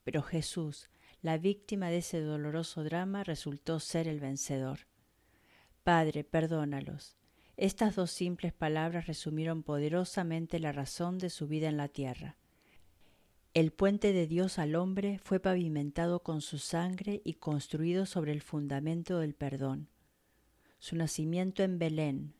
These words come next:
su infancia en Nazaret, su bautismo en Jordán, sus milagros y enseñanzas, y la última cena con sus discípulos,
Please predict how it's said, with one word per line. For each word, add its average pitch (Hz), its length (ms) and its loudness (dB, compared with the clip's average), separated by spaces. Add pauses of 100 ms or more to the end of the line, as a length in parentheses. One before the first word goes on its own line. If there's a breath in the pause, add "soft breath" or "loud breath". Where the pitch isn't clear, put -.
su - 200 -4
infancia 175 540 0
en 175 120 0
Nazaret, 160 560 -2 (420 soft breath)
su - 200 0
bautismo 175 560 2
en 185 80 0
Jordán, 156 680 0 (320 soft breath)
sus 165 280 0
milagros 180 680 2
y 170 40 -4
enseñanzas, 156 1040 -2
y 165 120 2
la 160 200 2
última 190 500 0
cena 175 300 -2
con 160 160 -6
sus 151 200 -6
discípulos, 196 720 -4